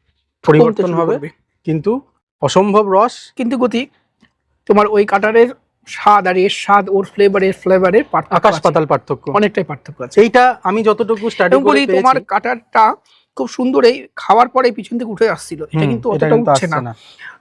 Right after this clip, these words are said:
Speaker 2: আর টকের পরিমাণটা, এটা, এটা আমি বলবো একটু
Speaker 1: একটু
Speaker 2: বেশি
Speaker 1: বেশি।
Speaker 2: এখনো অবধি।
Speaker 1: কেন কি, এটা আরো লেট। এইটা আমি যতটুকু
Speaker 2: হুম।
Speaker 1: বুঝেছি,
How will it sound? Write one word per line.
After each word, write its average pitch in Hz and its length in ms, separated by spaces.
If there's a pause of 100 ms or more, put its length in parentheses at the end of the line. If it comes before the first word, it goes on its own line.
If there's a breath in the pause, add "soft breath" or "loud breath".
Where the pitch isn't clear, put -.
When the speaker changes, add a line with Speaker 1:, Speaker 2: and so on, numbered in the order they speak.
Speaker 2:
আর - 180
টকের 247 320
পরিমাণটা, 254 640
এটা, 220 260 (180)
এটা 202 200
আমি 208 160
বলবো 214 260
একটু 208 160
Speaker 1:
একটু 196 160
Speaker 2:
বেশি 180 300
Speaker 1:
বেশি। 156 280
Speaker 2:
এখনো 208 220
অবধি। 135 240 (120)
Speaker 1:
কেন 208 240
কি, 233 100
এটা 220 180 (100)
আরো 165 160
লেট। 143 340 (600)
এইটা 214 260
আমি 226 160
যতটুকু 214 420
Speaker 2:
হুম। 185 80
Speaker 1:
বুঝেছি, 196 460